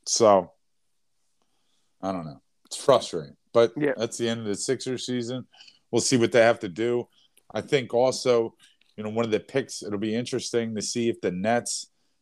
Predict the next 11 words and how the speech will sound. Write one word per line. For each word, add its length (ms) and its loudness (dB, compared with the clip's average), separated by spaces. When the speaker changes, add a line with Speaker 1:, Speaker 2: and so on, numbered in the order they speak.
Speaker 1:
decide 800 0
to 460 -4
basically 480 2
take 260 0
our 140 6
first 280 -2
round 240 0
draft 300 4
pick 220 0
this 260 0
year. 320 4